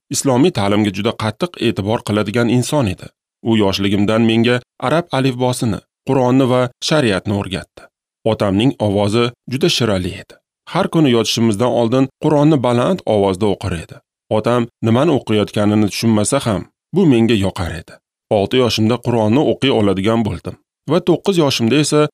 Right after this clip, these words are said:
Ramazon oyida namoz o'qishni boshladim. Yozgi ta'tilda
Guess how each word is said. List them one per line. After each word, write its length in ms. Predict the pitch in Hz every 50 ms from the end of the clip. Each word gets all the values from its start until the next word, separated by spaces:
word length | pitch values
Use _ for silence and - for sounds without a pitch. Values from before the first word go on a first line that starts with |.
| _ -
Ramazon 480 | 131 147 151 151 139 120 123 175 202 -
oyida 340 | - 120 120 123 123 135 139
namoz 400 | 135 123 110 107 120 165 202 196
o'qishni 420 | - 101 101 - - - 107 104 87
boshladim. 480 | 98 92 82 - 92 92 - - - - _ _ _ _
Yozgi 360 | - 110 107 98 87 98 131 139
ta'tilda 420 | - 98 95 - 90 98 98 110